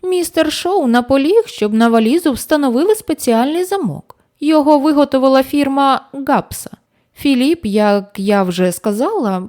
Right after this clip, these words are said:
поклав пакунок на дно валізи. Цінні папери було викрадено всього за кілька годин до прибуття у Нью-Йорк.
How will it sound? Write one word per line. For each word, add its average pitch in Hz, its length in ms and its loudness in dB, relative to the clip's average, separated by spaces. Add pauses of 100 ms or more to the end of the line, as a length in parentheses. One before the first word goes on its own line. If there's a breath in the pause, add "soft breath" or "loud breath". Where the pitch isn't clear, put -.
поклав 262 460 0
пакунок 311 600 -4
на 294 120 0
дно 214 280 2
валізи. 294 500 -2 (380)
Цінні 330 420 -2
папери 302 460 2
було 254 400 2
викрадено 226 600 2
всього 285 380 -2
за 294 180 0
кілька 330 460 0
годин 294 440 0
до 294 100 0
прибуття 269 680 -2
у 359 140 2
Нью-Йорк. 311 580 -2